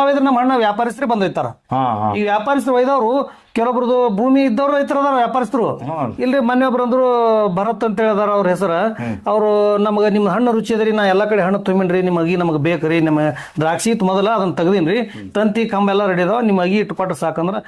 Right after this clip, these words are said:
Speaker 1: ಆಯ್ತು ಸರ್ ಕೊಡ್ತೀನ್ರಿ, but ಈಗ ಸಿಗಲ್ರಿ, ನವೆಂಬರ್ ಡಿಸೆಂಬರ್ ಸಿಗ್ತಾವ" ಅಂತ ಹೇಳಿದೆ ಅವ್ರಿಗೆ.
Speaker 2: ಹ್ಮ್, ಹ್ಮ್.
Speaker 1: ನಾನು ಎಲ್ಲಾ ಕಡೆ ಹಣ್ಣು ತುಂಬಿ ನಿಮ್ಗೆ ವಿಶೇಷ ಕ್ವಾಲಿಟಿ ನಿಮ್ದು ಬೇರೆ ಅದ,
Speaker 2: ಹ್ಮ್.
Speaker 1: ವ್ಯಾಪಾರಕ್ಕೆ ನಮಗ ಹಣ್ಣು ಒಯ್ದಾಗ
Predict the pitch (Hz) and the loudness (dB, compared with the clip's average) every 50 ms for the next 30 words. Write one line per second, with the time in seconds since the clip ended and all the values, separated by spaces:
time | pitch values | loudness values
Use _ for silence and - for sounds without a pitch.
0 | - - - 107 101 151 190 185 208 196 - 208 185 175 - 180 170 156 202 202 | -14 -20 -14 -8 -6 -4 -4 -2 -2 -2 -2 -2 -2 -2 -2 -2 -2 -2 0 0
1 | 214 254 180 185 180 143 160 165 180 165 - - 165 175 170 165 190 170 160 156 | 0 0 -2 -2 -2 0 0 0 0 0 -2 0 0 0 0 0 2 0 0 0
2 | 160 160 156 143 131 135 156 135 - 143 135 135 151 175 175 208 247 240 196 170 | 0 0 0 -2 -2 -2 -4 -2 -2 -2 -2 -2 -2 -4 -2 -2 0 0 0 2
3 | 143 131 123 127 123 117 107 101 107 110 139 175 170 165 175 202 254 240 277 277 | 0 0 0 0 0 -2 -6 -8 -8 -6 -4 -2 0 0 0 0 0 0 0 0
4 | 254 262 262 220 247 240 233 220 214 214 226 233 226 226 214 - 277 285 - 269 | 0 0 0 0 0 2 2 2 2 2 2 2 2 2 2 2 0 0 0 0
5 | 269 262 233 226 208 247 240 240 233 202 190 202 208 208 202 196 190 190 226 233 | 0 0 0 0 0 0 0 0 0 0 0 0 0 0 0 0 0 0 0 -2
6 | 214 202 - - - 113 110 165 165 165 170 208 202 180 202 196 190 180 202 202 | -4 -6 -12 -14 -10 -8 -4 -4 -4 -2 -2 -2 -2 0 0 0 0 2 2 2
7 | 196 180 170 175 190 185 175 170 170 170 175 160 | 0 0 0 0 0 0 2 2 2 0 0 0